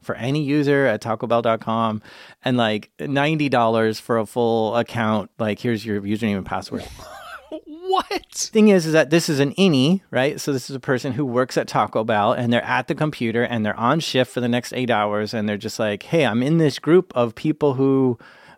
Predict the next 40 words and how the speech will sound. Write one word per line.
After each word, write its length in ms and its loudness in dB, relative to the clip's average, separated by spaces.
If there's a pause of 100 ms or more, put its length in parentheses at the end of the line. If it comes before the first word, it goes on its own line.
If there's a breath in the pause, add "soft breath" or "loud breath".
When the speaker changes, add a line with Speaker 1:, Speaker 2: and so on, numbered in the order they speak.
(120)
Speaker 1:
need 320 2
innies." 640 0 (180)
Here's 320 2
what 100 2
I 120 2
can 180 -2
do 180 4
at 140 -2
Taco 260 -2
Bell, 220 -2
right? 260 0
So 300 0 (220 loud breath)
somebody 280 2
who 80 4
works 200 4
at 80 -2
Taco 240 0
Bell 160 4
is 80 -4
selling 340 2
their 140 0
access 600 -10 (180)
to 380 -6 (160)
whatever 280 -2
you 100 -6
want. 220 -12
So 180 0
they 140 4
could 160 -2
reset 400 0
any 200 2
user's 280 0
password. 480 -2 (320 loud breath)
So 180 4
if 140 0
you 120 4
know 220 6
someone's 460 2
password, 480 0
who, 180 -2